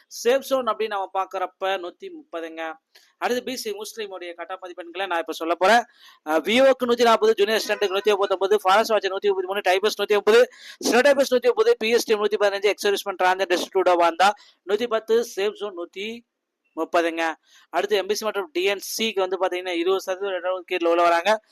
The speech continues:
அஹ், வி ஏ ஓக்கு நூத்தி முப்பத்தஞ்சு, ஜூனியர் அசிஸ்டன்ட்டுக்கு நூத்தி முப்பத்தினாலு, ஃபாரஸ்ட் வாட்சர் நூத்தி முப்பது, டைபிஸ்ட் நூத்தி இருபத்தினாலு, ஸ்டெனோ டைபிஸ்ட் நூத்தி இருபத்தேழு,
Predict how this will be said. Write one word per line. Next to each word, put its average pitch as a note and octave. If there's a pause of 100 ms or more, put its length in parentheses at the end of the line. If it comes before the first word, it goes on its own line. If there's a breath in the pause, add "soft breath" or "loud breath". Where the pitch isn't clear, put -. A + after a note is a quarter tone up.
(320 loud breath)
அஹ், E3
வி E3
ஏ A3
ஓக்கு A#3
நூத்தி A3+
முப்பத்தஞ்சு, G#3+
ஜூனியர் G3
அசிஸ்டன்ட்டுக்கு F#3+
நூத்தி G3+
முப்பத்தினாலு, G3
ஃபாரஸ்ட் G3
வாட்சர் F#3+
நூத்தி F#3+
முப்பது, G3+
டைபிஸ்ட் G3
நூத்தி G3+
இருபத்தினாலு, G#3 (320 loud breath)
ஸ்டெனோ A#3
டைபிஸ்ட் A#3+
நூத்தி A3
இருபத்தேழு, G#3+